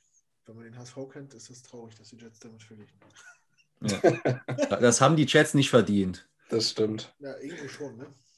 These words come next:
Speaker 1: Das, das
Speaker 2: Ja.
Speaker 1: ist ja, kommt ja nicht von ungefähr. Ja, was können wir jetzt aufschreiben? Ja, äh, Stärken, Schwächen. Also C J, C J Mosley hast du richtig gehabt. Äh, der hat sich im, in der vorletzten Saison im ersten Spiel gleich verletzt, nachdem er einen Pick Six gefangen hatte und, äh,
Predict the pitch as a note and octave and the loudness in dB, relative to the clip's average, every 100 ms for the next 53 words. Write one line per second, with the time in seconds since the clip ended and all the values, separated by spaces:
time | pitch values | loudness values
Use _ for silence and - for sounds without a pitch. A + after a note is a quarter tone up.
0 | _ _ - - A#2+ A2 G#2+ G2+ - - | _ _ -20 -20 -12 -4 -2 -2 -6 -18
1 | C#3+ C3 B2 - A#2 A2+ A2 G#2+ G#2+ _ | -16 -12 -12 -14 -20 -20 -20 -20 -20 _
2 | _ _ _ _ _ - _ _ _ _ | _ _ _ _ _ -20 _ _ _ _
3 | _ _ - E3 D#3+ G#3 G3 G#3 F#3 D#3+ | _ _ -4 -4 0 0 0 -4 -4 0
4 | F3+ D#3 F3+ F3+ F#3+ F#3+ - - - E3+ | 0 2 2 2 0 -6 -14 -18 -10 -10
5 | E3+ F3+ G3+ D#3 D#3 - G#3 F3+ E3+ - | -8 -8 -6 -8 -10 -10 -12 -12 -14 -16
6 | - E3 D#3+ E3+ G3+ F#3+ D3 D3 F#3 F3 | -20 -16 -10 -8 -6 -8 -8 -14 -16 -18
7 | E3 D#3 D#3+ - C3+ C3+ - B2+ C#3 - | -16 -16 -18 -14 -12 -12 -12 -12 -12 -12
8 | C#3+ C#3 _ _ _ C#3+ C3+ C3 B2+ _ | -18 -20 _ _ _ -14 -12 -12 -14 _
9 | - F3+ F#3+ G3 F#3+ D#3+ D3+ E3+ D3 C#3 | -16 -8 -8 -8 -12 -16 -14 -14 -16 -12
10 | D#3 D#3+ D3 D#3 C#3+ C3+ B2+ D3+ E3 - | -12 -12 -14 -12 -10 -10 -10 -10 -10 -16
11 | _ _ C#3 C3+ C#3+ C3+ C#3 C3+ F3 - | _ _ -14 -12 -12 -12 -14 -14 -14 -16
12 | C#3+ D3+ E3 D#3+ D#3+ C#3+ C3 B2+ _ _ | -18 -18 -16 -14 -14 -14 -14 -18 _ _
13 | _ _ _ _ _ _ C3 C3 | _ _ _ _ _ _ -14 -14